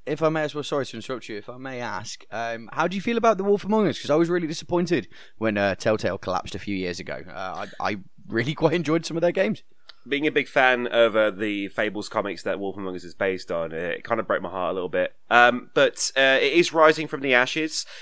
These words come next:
Speaker 2: They, they did, they re-announced The Wolf Among Us two, uh, I think back in twenty nineteen. Uh, and they're, they're developing the whole thing at once rather than Telltale's old model, which was, uh, develop an episode, then develop the next one, and the next one.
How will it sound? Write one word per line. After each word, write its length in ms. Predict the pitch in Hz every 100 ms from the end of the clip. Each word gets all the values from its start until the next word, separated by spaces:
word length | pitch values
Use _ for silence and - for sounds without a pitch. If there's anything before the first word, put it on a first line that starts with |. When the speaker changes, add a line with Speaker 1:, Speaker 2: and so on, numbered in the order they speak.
| -
Speaker 2:
They, 320 | - 127 127 107
they 220 | 127 127
did, 220 | 139 -
they 120 | 131
re-announced 680 | 117 143 135 123 120 120 -
The 60 | 123
Wolf 220 | 123 117
Among 220 | 117 113
Us 140 | 110 -
two, 640 | - 123 110 107 104 101 -
uh, 300 | 104 101 101
I 60 | 101
think 200 | 110 101
back 160 | 107
in 60 | 101
twenty 380 | - 123 120 120
nineteen. 720 | 110 113 131 - 107 87 82 - - - - -
Uh, 280 | 101 98 98
and 140 | 113
they're, 260 | 110 107 104
they're 140 | 113
developing 640 | - 120 117 120 123 110 107
the 60 |
whole 200 | 117 127
thing 180 | - 110
at 120 | 98
once 280 | 104 104 -
rather 220 | 107 95
than 140 | 92 92
Telltale's 480 | 95 92 95 95
old 160 | 95 90
model, 280 | 90 92 92
which 200 | 92 -
was, 320 | 90 85 -
uh, 240 | 98 90 80
develop 380 | 101 95 90 87
an 80 |
episode, 400 | 87 - - 90
then 160 | 85 87
develop 220 | 82 82
the 80 | 82
next 180 | 82 -
one, 80 | 78
and 80 |
the 60 | 80
next 200 | 87 -
one. 140 | 87